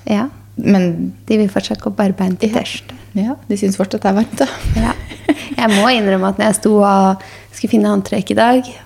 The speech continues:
Speaker 1: og så har jeg jo gjort om garderoben til høst, da, så det er jo bare strikk og tykkere klær, så det er ikke noe shorts og sånn i skapet mitt lenger.
Speaker 2: Mm.
Speaker 1: Men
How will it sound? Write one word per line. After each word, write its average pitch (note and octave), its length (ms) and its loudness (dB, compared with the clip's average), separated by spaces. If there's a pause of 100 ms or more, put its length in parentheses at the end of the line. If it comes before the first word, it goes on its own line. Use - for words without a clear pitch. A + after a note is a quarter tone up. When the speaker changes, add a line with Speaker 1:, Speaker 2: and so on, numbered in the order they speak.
Speaker 1:
og A3+ 100 -2
så A#3 140 2
har A3 140 4
jeg G#3+ 80 6
jo A3+ 180 8
gjort A3+ 300 2
om G3 120 2
garderoben F#3+ 540 4
til G3 100 2
høst, A3 240 0
da, G3 120 4
så - 80 -4
det - 80 0
er - 100 -4
jo G#3+ 80 -4
bare G3+ 160 -2
strikk - 440 -4
og - 100 -2
tykkere G#3 360 -4
klær, A3+ 220 -4
så - 60 -8
det G#3 100 -2
er F#3+ 80 -2
ikke G#3+ 100 0
noe G#3+ 60 2
shorts G3 300 -2
og G#3+ 560 0 (100)
sånn G#3+ 220 0
i G3+ 40 2
skapet - 300 -4
mitt G3 160 -4
lenger. G#3 380 2
Speaker 2:
Mm. G3 260 2 (680)
Speaker 1:
Men A#3+ 460 4